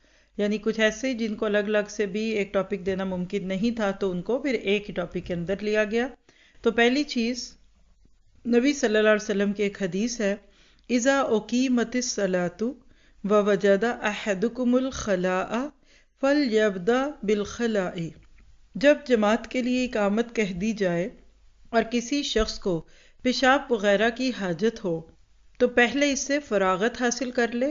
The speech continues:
फिर नमाज पढ़े। मुराद क्या है कि जब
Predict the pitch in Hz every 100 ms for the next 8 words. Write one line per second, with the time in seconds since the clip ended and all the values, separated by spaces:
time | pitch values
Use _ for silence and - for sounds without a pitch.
0 | 311 - - 285 262 202 185 185 202 -
1 | 175 156 160 147 - _ - _ _ _
2 | _ - 190 190 208 - 220 220 220 226
3 | - _ _ - 226 185 214 247